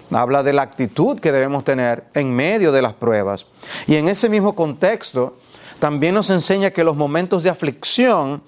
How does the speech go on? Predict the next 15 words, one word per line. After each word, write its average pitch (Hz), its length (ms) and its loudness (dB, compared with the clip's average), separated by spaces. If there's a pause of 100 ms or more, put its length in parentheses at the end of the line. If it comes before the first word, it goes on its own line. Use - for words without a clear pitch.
(220)
son 190 260 0
tiempos 214 520 0
en 185 160 2
que 160 340 0
tenemos 170 360 -2
una 196 180 0
gran 165 500 0
necesidad 156 880 0 (240)
de 143 200 0
depender 147 560 0
de 156 100 2
la 147 100 0
sabiduría 127 720 0
de 127 140 0
Dios. 107 420 -2